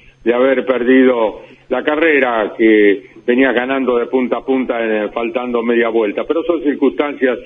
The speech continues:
del deporte y de la vida. Mi querido, eh, Marianito, yo te felicito y, bueno, te, te manejaste todo, como siempre. Sos un gran campeón y te dejo con Jorge Luis.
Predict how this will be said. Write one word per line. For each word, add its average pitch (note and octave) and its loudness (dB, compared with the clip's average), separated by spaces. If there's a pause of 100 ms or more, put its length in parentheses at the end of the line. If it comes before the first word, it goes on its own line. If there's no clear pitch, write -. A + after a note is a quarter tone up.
(300)
del B2 -4
deporte E3 0
y C#3 2
de B2+ 2
la B2 0
vida. G#2+ 0 (360)
Mi B2 -4
querido, E3+ 2 (500)
eh, B2 4
Marianito, C3 -2 (300)
yo D3 2
te D3+ -2
felicito D3+ 0
y, A#2+ 4
bueno, A2 -2 (420)
te, B2 2 (120)
te D3+ 0
manejaste D#3 -4
todo, A#2+ -2
como C#3+ -4
siempre. A2 0
Sos C3+ 0
un C3+ 0
gran C#3+ -2
campeón C#3+ -2
y C#3 -2
te C3+ 0
dejo C3 -2
con A#2 -4
Jorge A2+ -4
Luis. F2 -10